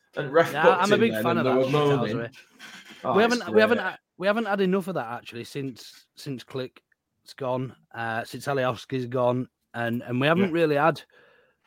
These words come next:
Speaker 2: we haven't really had anybody to do that. I mean, Greenwood's got a bit in him, but he doesn't play often enough. You know,
Speaker 1: Mm.
Speaker 2: um, Ayling's got a little bit, I suppose, but we haven't got that,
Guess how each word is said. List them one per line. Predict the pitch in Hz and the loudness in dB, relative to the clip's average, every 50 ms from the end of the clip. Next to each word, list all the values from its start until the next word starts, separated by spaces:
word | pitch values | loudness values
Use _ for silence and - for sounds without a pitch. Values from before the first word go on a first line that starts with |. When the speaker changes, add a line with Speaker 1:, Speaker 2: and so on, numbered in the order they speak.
| _ _ _ _ _ _ _ _ | _ _ _ _ _ _ _ _
Speaker 2:
we | - 135 | -8 -4
haven't | 156 185 170 | -4 -2 0
really | 170 165 151 | 0 2 2
had | 143 156 | 2 2
anybody | 175 175 175 160 147 139 120 | 2 2 2 2 0 -2 -4
to | - - 120 | -8 -10 -6
do | 107 123 143 151 | -4 -2 -2 -2
that. | 131 113 117 131 | -2 -4 -4 -2
I | |
mean, | 151 170 170 165 | 0 0 0 0
Greenwood's | 151 196 226 233 233 214 208 175 135 | 0 0 0 2 2 2 0 -2 0
got | 127 170 143 131 | -2 -2 -2 -2
a | |
bit | 120 120 120 110 | -2 -4 -4 -4
in | 113 117 | -4 -6
him, | 123 147 175 | -4 -4 -4
but | 165 165 | -2 -2
he | 156 143 | -4 -2
doesn't | 131 139 131 139 131 104 | -2 -2 -2 -2 -6 -6
play | - 127 120 | -8 -8 -8
often | 110 110 - - 113 107 | -8 -8 -10 -10 -10 -8
enough. | 101 104 107 139 156 - _ _ _ _ _ _ _ _ _ | -6 -4 -6 -6 -8 -10 _ _ _ _ _ _ _ _ _
You | - 117 | -8 -6
know, | 104 101 110 135 - | -4 -4 -4 -6 -6
Speaker 1:
Mm. | - 113 110 107 110 123 120 120 123 123 120 120 | -6 -6 -4 -4 -4 -4 -4 -4 -4 -4 -4 -4
Speaker 2:
um, | 120 127 123 - _ | -4 -6 -8 -8 _
Ayling's | 156 170 175 185 190 196 185 160 | 2 4 4 6 6 4 2 2
got | 147 196 190 175 | 2 0 0 0
a | 185 | 0
little | 190 180 175 185 | -2 -2 -2 -2
bit, | 170 196 208 202 - - _ | 0 0 -2 -2 -4 -8 _
I | - 143 | -16 -16
suppose, | - - 151 - 185 190 190 202 208 185 - - - - - - | -14 -14 -6 -2 0 0 2 2 0 0 -4 -14 -20 -20 -20 -10
but | _ 151 156 | _ -4 0
we | 175 | 2
haven't | 180 196 208 160 147 | 2 2 2 2 2
got | 160 156 143 - - _ _ _ _ - | 2 2 2 0 -2 _ _ _ _ -2
that, | 127 131 135 - | 0 0 0 0